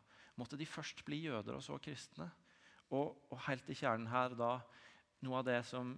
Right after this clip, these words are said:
ikke sant, kjennetegnet jødene var at de omskar sine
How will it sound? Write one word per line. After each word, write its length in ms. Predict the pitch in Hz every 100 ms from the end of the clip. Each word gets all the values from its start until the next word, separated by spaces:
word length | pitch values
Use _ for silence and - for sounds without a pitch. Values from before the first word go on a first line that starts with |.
| -
ikke 160 | 120 123
sant, 380 | 120 117 - -
kjennetegnet 640 | - 151 117 107 120 123 127
jødene 420 | 110 101 110 143
var 180 | 117 110
at 100 | - -
de 140 | 117 -
omskar 600 | 110 104 107 - 123 160 139 - - - - -
sine 400 | - 113 110 113